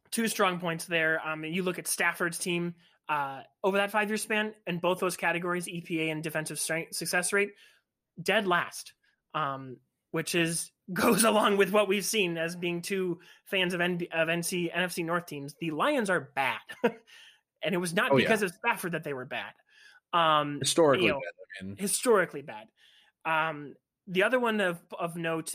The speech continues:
Speaker 1: is Tr-, Trubisky. Um, E P A per play defensively, the Bears were seventh over his, over his span, and the success rate was sixth. So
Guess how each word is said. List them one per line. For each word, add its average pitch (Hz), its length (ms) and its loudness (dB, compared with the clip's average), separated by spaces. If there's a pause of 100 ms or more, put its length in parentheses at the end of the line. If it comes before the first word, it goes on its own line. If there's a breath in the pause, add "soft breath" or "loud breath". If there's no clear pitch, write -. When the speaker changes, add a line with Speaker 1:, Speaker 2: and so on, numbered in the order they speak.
Speaker 1:
is 147 400 -8 (160)
Tr-, - 400 -10
Trubisky. 214 560 -2 (320 soft breath)
Um, 143 440 -4 (340)
E 185 100 0
P 196 160 0
A 185 60 2
per 180 100 -2
play 170 460 2 (200)
defensively, 175 680 0
the 156 120 -4
Bears 147 280 -4
were 139 80 -8
seventh 196 360 0
over 226 200 2
his, 220 260 -2 (300)
over 185 180 2
his 196 160 0
span, 202 460 -2 (480 soft breath)
and 156 340 0
the 147 360 -2
success - 520 0
rate 160 220 0 (100)
was 143 240 -4
sixth. - 440 -4
So 139 440 -4